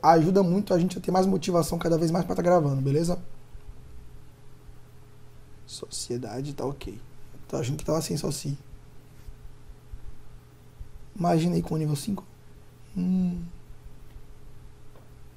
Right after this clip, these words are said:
Velho, a porcentagem é alta, mano. Comprar três.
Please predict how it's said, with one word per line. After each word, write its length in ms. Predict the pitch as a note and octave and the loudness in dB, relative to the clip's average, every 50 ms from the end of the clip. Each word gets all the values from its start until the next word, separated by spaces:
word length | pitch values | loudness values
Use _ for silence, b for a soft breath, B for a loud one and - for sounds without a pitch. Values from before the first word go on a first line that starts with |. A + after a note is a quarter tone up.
| - - - - - - - - - | -18 -16 -16 -16 -16 -16 -16 -14 -4
Velho, 360 | A3 F#3 F#3+ F#3+ F#3+ G3 F3 | 6 10 12 12 12 12 8
a 40 | E3 | 4
porcentagem 540 | - - G3 F#3+ - - - F#3+ F#3+ G#3 A#3+ | 2 2 2 2 2 0 2 4 4 4 6
é 40 | |
alta, 280 | - G#3+ F#3+ F#3 F#3 - | 6 6 6 6 4 2
mano. 260 | E3+ D#3 D3 D3 D3 C#3+ - - - - - - - - - - - - - - - - - - - - - - - - | 0 2 2 0 -2 -4 -8 -14 -16 -16 -18 -16 -14 -14 -14 -12 -12 -14 -14 -14 -14 -14 -16 -16 -16 -14 -14 -12 -10 -10
Comprar 400 | - - E3+ D3+ - - E3 E3 E3+ - - - - - - - - - - - - - - - - | -8 -6 -6 -6 -4 -6 -6 -6 -8 -10 -14 -14 -14 -14 -16 -16 -18 -18 -18 -14 -10 -8 -6 -6 -6
três. 600 | - - - B2 - - - - - - - - | -8 -8 -10 -12 -12 -12 -14 -14 -12 -12 -12 -12